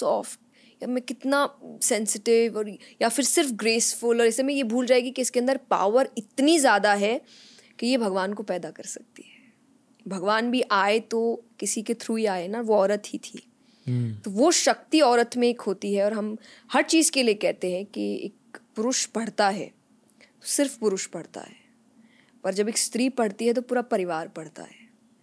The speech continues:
Speaker 2: हम्म।
Speaker 1: आप देखेंगे वो हर किसी को कुछ ना कुछ सिखा रही है।
Speaker 2: हम्म।
Speaker 1: वो परिवार में सबको कुछ ना कुछ बताती रहती है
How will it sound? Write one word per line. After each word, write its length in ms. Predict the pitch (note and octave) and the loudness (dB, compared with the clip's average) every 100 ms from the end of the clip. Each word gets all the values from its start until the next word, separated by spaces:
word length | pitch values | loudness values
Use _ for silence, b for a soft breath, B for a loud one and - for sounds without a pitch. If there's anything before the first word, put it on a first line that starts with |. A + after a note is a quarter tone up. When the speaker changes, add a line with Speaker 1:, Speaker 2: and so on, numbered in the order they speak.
| b b | b b
Speaker 2:
हम्म। 120 | C3 | -2
Speaker 1:
आप 100 | A3+ | 0
देखेंगे 360 | G#3+ A#3+ C4+ C#4+ | 0 -2 0 2
वो 100 | C#4+ | 2
हर 200 | A#3+ B3+ | 2 0
किसी 260 | C4+ C4+ | 0 -2
को 100 | B3 | -4
कुछ 220 | A3+ G#3+ | -6 -6
ना 100 | A3+ | -6
कुछ 160 | G#3 G#3 | -6 -6
सिखा 280 | - - D#3+ | -8 -10 -14
रही 180 | C3+ - | -16 -20
है। 140 | - _ _ _ | -20 _ _ _
Speaker 2:
हम्म। 340 | B2+ B2 A2+ G2 - | -2 -2 -2 -6 -10
Speaker 1:
वो 60 | G#3+ | -4
परिवार 420 | A#3+ A#3 A#3 B3+ | 0 4 4 4
में 100 | D4 | 2
सबको 380 | - C#4+ - E4 | 0 0 0 -2
कुछ 220 | C#4+ - | -2 -2
ना 80 | B3 | -2
कुछ 160 | A#3 | -2
बताती 460 | G3+ F#3 F3 E3 F3+ | -2 -2 -4 -8 -10
रहती 300 | D#3+ - - | -10 -12 -18
है 180 | F3+ | -20